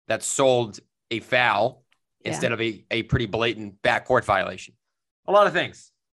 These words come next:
Speaker 2: Yeah. Okay. If you had to guess what Bradley Beal's three-point percentage is right now, what would you guess?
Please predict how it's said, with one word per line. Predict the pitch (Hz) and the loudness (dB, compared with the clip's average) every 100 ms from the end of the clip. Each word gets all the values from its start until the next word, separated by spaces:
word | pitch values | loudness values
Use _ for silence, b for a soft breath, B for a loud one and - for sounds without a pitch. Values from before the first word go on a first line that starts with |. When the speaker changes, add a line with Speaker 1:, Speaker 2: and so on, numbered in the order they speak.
| _ | _
Speaker 2:
Yeah. | 208 175 165 - _ | 0 2 2 -4 _
Okay. | 262 262 196 175 - _ _ - | 4 6 2 0 -14 _ _ 0
If | 262 | 2
you | 269 311 | 6 6
had | 339 | 4
to | 294 | 2
guess | 214 233 240 - | 4 4 4 2
what | 254 208 | 2 4
Bradley | 220 220 220 | 4 4 2
Beal's | 190 214 214 220 | 2 2 2 -2
three-point | 208 220 220 214 | -4 -2 -2 -6
percentage | - 214 - 185 185 190 | -6 -6 -2 0 0 0
is | 202 202 208 | -2 -4 -2
right | 196 | -2
now, | 202 202 | 0 -2
what | 190 185 185 | -2 -4 -4
would | 180 | -6
you | 165 | -6
guess? | 160 156 - - | -4 -4 -8 -16